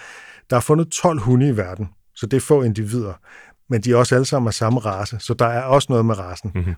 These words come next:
Speaker 1: hunderacen. Og kan du gætte, hvilken hunderace det er?
Speaker 2: Nej.
Speaker 1: Border Collies. Simpelthen.
Speaker 2: Jamen, det var det, jeg tænkte.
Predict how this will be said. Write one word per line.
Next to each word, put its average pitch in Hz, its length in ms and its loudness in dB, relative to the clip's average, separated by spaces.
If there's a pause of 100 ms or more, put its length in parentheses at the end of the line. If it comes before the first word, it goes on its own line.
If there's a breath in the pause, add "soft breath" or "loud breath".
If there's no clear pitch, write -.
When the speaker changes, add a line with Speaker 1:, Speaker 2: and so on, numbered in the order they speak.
Speaker 1:
hunderacen. 117 540 0
Og 113 260 -4 (180)
kan 107 120 -4
du 104 60 -6
gætte, 143 220 -2
hvilken 139 320 -4
hunderace 110 520 -6
det 135 180 -10
er? 117 140 -12 (260)
Speaker 2:
Nej. 92 160 -2 (960 loud breath)
Speaker 1:
Border 165 240 2
Collies. 87 640 -8 (760)
Simpelthen. 117 340 -6 (260)
Speaker 2:
Jamen, 117 160 0
det 165 60 4
var 165 60 4
det, 147 80 0
jeg 127 80 2
tænkte. 120 260 -6